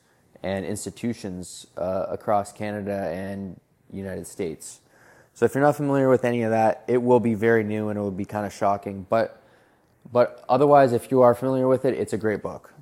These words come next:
That's my main takeaway, uh, for this book. So overall rating, I would give it a seven point five, maybe an eight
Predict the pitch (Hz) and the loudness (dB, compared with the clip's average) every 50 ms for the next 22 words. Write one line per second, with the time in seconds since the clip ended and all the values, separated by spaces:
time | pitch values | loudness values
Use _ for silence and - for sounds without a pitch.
0 | - - - 117 117 117 - 123 120 113 110 104 104 104 107 104 101 95 - 104 | -20 -2 2 4 4 4 4 0 0 0 0 -2 -2 -4 -4 -4 -6 -4 -4 -4
1 | 101 - 101 98 101 98 98 98 98 - - _ 98 98 95 95 92 - - 101 | -4 -4 -4 -4 -4 -4 -4 -6 -8 -10 -8 _ -8 -8 -6 -8 -10 -8 -8 -8
2 | 92 90 - - - 82 85 - - _ _ _ _ _ _ _ _ _ - - | -8 -8 -12 -8 -8 -8 -8 -8 -12 _ _ _ _ _ _ _ _ _ 2 4
3 | 123 120 120 101 117 135 123 135 139 131 131 123 120 127 131 131 131 131 123 123 | 6 6 8 6 6 4 4 6 6 6 6 6 6 6 6 6 4 4 2 2
4 | 117 113 110 110 104 90 117 110 107 110 107 107 107 104 104 101 95 - - - | 0 0 0 0 0 -2 -2 0 0 0 0 0 0 0 -2 -2 -4 -8 -4 -2
5 | 117 110 110 113 - - 113 107 - - 110 107 107 107 95 101 107 110 101 113 | 0 0 0 -4 -6 -6 -6 -6 -4 -2 2 2 2 2 0 0 -4 -4 -4 -2
6 | 117 113 107 - - 101 113 127 120 - - - - | -4 -4 -6 -6 -4 -2 -2 -4 -4 -8 -14 -18 -16